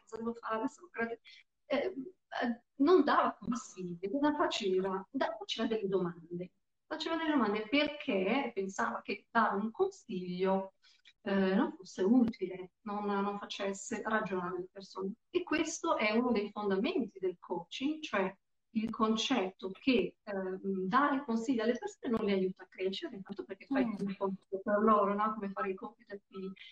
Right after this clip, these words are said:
Speaker 1: E poi perché tu fornisci la tua opinione personale, il tuo giudizio, che potrebbe non applicarsi assolutamente alle persone, all'altra persona infatti non è mai così, no? Perché siamo tutti diversi. E invece nel metodo del coaching si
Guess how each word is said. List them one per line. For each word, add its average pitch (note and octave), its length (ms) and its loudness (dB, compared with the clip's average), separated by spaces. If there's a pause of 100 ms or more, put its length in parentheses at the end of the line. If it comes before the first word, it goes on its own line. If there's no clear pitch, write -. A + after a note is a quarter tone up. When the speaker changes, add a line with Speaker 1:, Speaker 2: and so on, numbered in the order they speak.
Speaker 1:
E C#4+ 160 0
poi E4+ 260 2
perché A#3 380 -2
tu B3 120 -2
fornisci A3 600 2
la G3 80 0
tua G3 320 -6
opinione G3 500 0
personale, G3+ 540 0
il A3 80 -2
tuo G3+ 160 0
giudizio, F#3+ 540 -6
che - 160 -20
potrebbe A3 360 2
non A3+ 180 8
applicarsi A3 720 -2
assolutamente G3 640 -4
alle F#3+ 180 -12
persone, G3 580 -8 (180)
all'altra F#3+ 340 -4
persona G3+ 260 -4
infatti G#3+ 380 -4 (200)
non F#3+ 160 2
è F#3 40 4
mai F#3+ 240 2
così, G3+ 320 2
no? A3+ 160 0
Perché - 160 -16
siamo F#3+ 300 -8
tutti - 200 -8
diversi. F3+ 540 -4 (460)
E D4+ 320 4
invece C#4+ 640 0
nel A3+ 200 0
metodo F#3+ 320 -8
del C#4+ 180 -2
coaching C4+ 440 -2
si - 140 -10